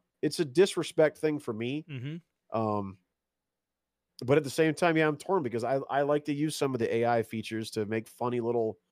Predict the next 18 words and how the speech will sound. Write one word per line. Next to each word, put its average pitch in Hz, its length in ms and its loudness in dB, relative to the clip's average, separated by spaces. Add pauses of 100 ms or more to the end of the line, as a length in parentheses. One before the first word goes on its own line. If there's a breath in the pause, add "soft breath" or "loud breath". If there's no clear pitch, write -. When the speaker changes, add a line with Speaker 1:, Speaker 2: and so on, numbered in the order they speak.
(680)
Speaker 1:
little 120 160 0
Speaker 2:
Yeah. 117 60 -4
Speaker 1:
stories. 123 560 0 (220)
Like, 107 160 -4
I 120 160 2
have 139 160 2
a 127 40 2
whole 143 200 2
universe 139 440 0
that 98 120 -6
exists 95 420 -12
because 92 260 -8
of 92 140 -8
the, 95 280 -6 (320)
Speaker 2:
<laughs> - 320 -20
Speaker 1:
the 117 180 -2
image 135 340 0
generator 95 600 -8